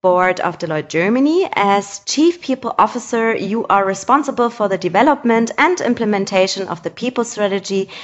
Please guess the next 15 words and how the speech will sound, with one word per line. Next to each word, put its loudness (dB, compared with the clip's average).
for 2
Deloitte 0
Germany, 4
and 2
you 4
lead 2
the 2
H 2
R 4
and 0
talent 2
organization 0
as -6
labor 0
director. -4